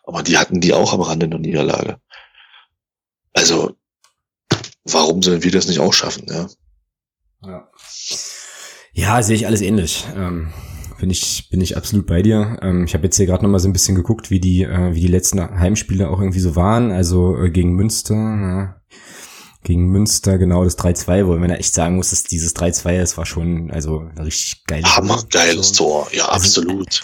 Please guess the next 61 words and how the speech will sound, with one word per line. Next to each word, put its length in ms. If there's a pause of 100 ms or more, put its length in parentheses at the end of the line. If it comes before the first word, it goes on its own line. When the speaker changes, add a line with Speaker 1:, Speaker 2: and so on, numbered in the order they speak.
Speaker 2:
ja, 180
und 80
da 60
musst 220
du 20
auch 80
sagen, 300
also, 160
sowas 260
willst 140
du 60
auch 80
im 60
Stadion 360
einfach 180
sehen, 260
also, 140
dazu 240
gehst 160
du 60
ja 40
zum 120
Fußball, 360
ne? 300
Also, 420
ähm, 460
jetzt 180
mal 140
Speaker 1:
Ja, 140
das 160
ist 80
schon 180
geil, 400
das 140
ist 80
schon, 200
wenn, 200
wenn 140
du 120
in 60
der 80
fünften 320
Minute 240
der 100
Nachspielzeit 560
durch 160
so 80
einen 80
Strahl 380
dann 120
drei 200
zwei 240
gewinnst, 400
das 100
ist, 220
das 100
ist 100
absoluter 380
Hammer, 260
ja. 60
Speaker 2:
Ja. 100